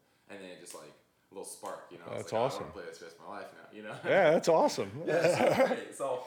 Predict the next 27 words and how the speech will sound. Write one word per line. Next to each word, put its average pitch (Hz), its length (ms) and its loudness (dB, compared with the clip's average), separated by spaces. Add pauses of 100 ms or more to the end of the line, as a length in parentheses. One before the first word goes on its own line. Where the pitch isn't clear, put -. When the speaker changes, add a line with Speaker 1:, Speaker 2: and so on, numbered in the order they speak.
(100)
Speaker 1:
you 165 80 -2
know, 156 80 -2
for 160 160 -4
a - 80 -6
while, 151 420 -2
you 135 60 -12
know, 127 80 -10
I'm, 123 80 -6
I'm 120 160 -6
in 107 80 -10
Cypress 120 400 -8
now, 107 400 -10 (260)
in, 104 160 -14
like, 95 160 -14
the 98 80 -12
late 110 240 -6
nineties, 107 420 -10
early 104 140 -10
two 98 160 -16
thousands, 101 480 -10
and 92 140 -18
there's 90 180 -20
no 92 640 -10
middle 95 140 -12
school 90 180 -18
lacrosse 95 320 -14
anywhere. - 320 -20